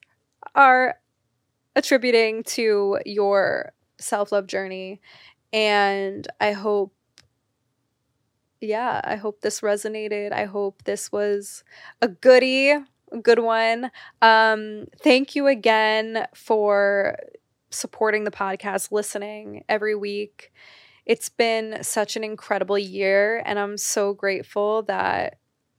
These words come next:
I've been doing this for as long as I have, already a year straight of episodes.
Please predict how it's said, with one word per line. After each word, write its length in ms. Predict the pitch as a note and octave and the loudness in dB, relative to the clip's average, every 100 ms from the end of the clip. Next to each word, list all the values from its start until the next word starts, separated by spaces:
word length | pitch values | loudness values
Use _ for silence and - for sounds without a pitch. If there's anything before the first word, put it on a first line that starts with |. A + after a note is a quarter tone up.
| _ _ - | _ _ -4
I've 140 | G#3 | -2
been 140 | G#3+ | -2
doing 300 | G3+ F#3+ F#3+ | -4 -6 -6
this 360 | G3+ A3 A#3+ - | -8 -8 -10 -8
for 160 | - G3+ | -2 0
as 140 | G3 | 0
long 200 | G3 G3 | -2 -2
as 100 | G#3 | -4
I 80 | G3+ | -6
have, 500 | G3 F#3+ F#3+ A#3 B3 | -2 0 4 2 0
already 340 | G#3+ G#3 G#3 | 0 0 0
a 80 | G3 | -2
year 360 | G#3 F#3+ G#3+ A#3 | -4 -4 -4 -4
straight 420 | - - G#3 G#3 | -8 -4 -2 -2
of 100 | G3+ | -2
episodes. 840 | F#3+ G#3+ - G#3 G#3 A#3 A3+ - | -4 -4 -4 -2 0 -2 -6 -12